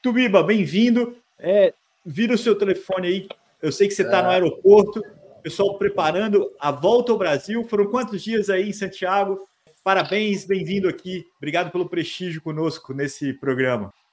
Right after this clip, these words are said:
Speaker 2: Obrigado, Leandro. Obrigado, Nicolas. É um prazer poder falar aqui do paraciclismo com vocês. Desculpe, eu tô aqui no aeroporto, a gente tá tentando embarcar a delegação. Tá tentando ou não? Já estamos embarcando a delegação aqui. É, a gente tá aqui desde o dia quatorze, né? A gente chegou,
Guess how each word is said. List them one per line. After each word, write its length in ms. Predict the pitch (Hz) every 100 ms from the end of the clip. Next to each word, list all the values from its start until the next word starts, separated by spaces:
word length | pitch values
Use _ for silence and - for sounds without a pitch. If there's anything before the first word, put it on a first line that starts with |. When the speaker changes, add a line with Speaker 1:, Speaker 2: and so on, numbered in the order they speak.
| _ _ _ _ _
Speaker 2:
Obrigado, 480 | - 113 107 139 131
Leandro. 380 | 127 120 131 139
Obrigado, 380 | 120 117 123 117
Nicolas. 460 | 120 139 - 123
É 60 | 120
um 80 | 117
prazer 540 | 113 117 95 127 131
poder 260 | 117 120 117
falar 280 | 120 117 110
aqui 140 | 135
do 80 | 120
paraciclismo 680 | 127 117 101 110 123 127 113
com 160 | 117
vocês. 420 | 110 107 143 143 120
Desculpe, 500 | 107 - 151 170 135
eu 60 |
tô 120 | -
aqui 160 | 127 139
no 60 | 127
aeroporto, 520 | 123 101 131 135 123
a 40 |
gente 120 | 120
tá 120 | 110 107
tentando 600 | 113 104 131 123 107 107 _ _ _ -
embarcar 480 | 117 113 107 120 131
a 20 |
delegação. 380 | 123 113 113 135
Tá 120 | 147
tentando 360 | 147 135 170
ou 60 | 143
não? 140 | 120
Já 100 | 101
estamos 340 | 117 139 139 123
embarcando 500 | 123 117 101 135 135
a 40 |
delegação 560 | 120 120 113 107 131 123
aqui. 320 | 113 139 160 - _ _ _ _ -
É, 320 | 117 117 113
a 60 |
gente 260 | 113 139 -
tá 140 | 156
aqui 280 | 139 - 160
desde 420 | 139 147 151 127
o 40 | 131
dia 240 | 107 131
quatorze, 600 | - 117 - 147 156 117
né? 80 | 131
A 40 | 131
gente 240 | 123 110
chegou, 540 | 127 113 131 139 123